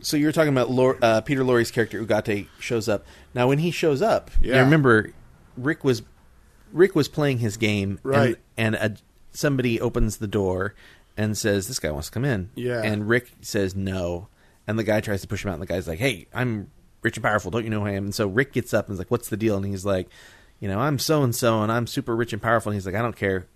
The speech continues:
Speaker 1: who, you know, you're not welcome. You can, your money's good at the bar.
Speaker 2: Right.
Speaker 1: You're not able to come into the cafe part,"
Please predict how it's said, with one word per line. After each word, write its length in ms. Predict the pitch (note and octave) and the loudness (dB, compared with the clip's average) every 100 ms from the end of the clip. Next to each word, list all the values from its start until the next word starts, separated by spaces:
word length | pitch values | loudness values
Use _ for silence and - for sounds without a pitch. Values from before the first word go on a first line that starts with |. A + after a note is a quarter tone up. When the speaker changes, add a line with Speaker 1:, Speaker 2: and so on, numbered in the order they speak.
| - | -8
Speaker 1:
who, 160 | C3 - | -8 -6
you 120 | G#2 | -6
know, 200 | F2+ E2+ _ _ _ _ _ _ | -6 -10 _ _ _ _ _ _
you're 80 | A2+ | -2
not 160 | A#2 A2+ | 0 4
welcome. 380 | A2+ - G#2 F#2+ - | 4 2 -6 -8 -8
You 100 | A2 | -4
can, 240 | A#2+ A2+ - | -2 -2 0
your 140 | C3 | 2
money's 320 | C3 B2 A2 | 4 2 0
good 180 | G#2+ A#2 | 2 2
at 100 | G#2 | 2
the 60 | F#2+ | 0
bar. 440 | G#2+ G2+ F#2 F2 | 2 4 2 -2
Speaker 2:
Right. 280 | A2+ A#2+ B2+ | -8 -2 2
Speaker 1:
You're 100 | A2+ | 2
not 100 | A2 G2+ | 2 0
able 200 | G2 G2 | -2 -2
to 60 | |
come 120 | - F#2 | -4 -6
into 140 | E2+ | -6
the 80 | - | -8
cafe 340 | E2+ E2 D2 | -8 -8 -8
part," 280 | - G1+ | -8 -12